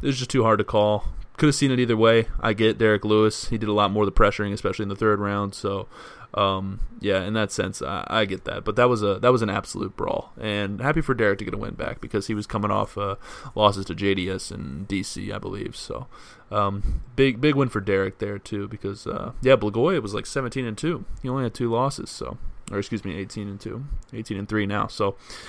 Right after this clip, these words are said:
yep. Moving on to the welterweight fight, Stephen Wonderboy Thompson with the comeback. Uh, I think so. He, yeah, he definitely got slept by Pettis,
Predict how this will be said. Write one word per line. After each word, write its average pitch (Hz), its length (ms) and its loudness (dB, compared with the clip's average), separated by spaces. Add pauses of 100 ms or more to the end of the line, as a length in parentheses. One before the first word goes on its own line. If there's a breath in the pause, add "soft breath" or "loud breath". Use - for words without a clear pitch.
(440 loud breath)
yep. 143 220 2 (680)
Moving 120 240 4
on 120 100 4
to 120 80 -6
the 104 80 0
welterweight 107 420 0
fight, - 280 -6 (100)
Stephen 175 460 0
Wonderboy 120 420 2
Thompson 123 480 2
with 95 120 -8
the 98 60 -6
comeback. - 560 -4
Uh, - 80 -8
I 104 240 2
think - 540 -4
so. 110 160 4
He, 110 180 2 (140)
yeah, 107 160 0
he 117 80 0
definitely 131 340 2
got 113 140 2
slept 131 240 0
by 127 80 4
Pettis, 104 540 4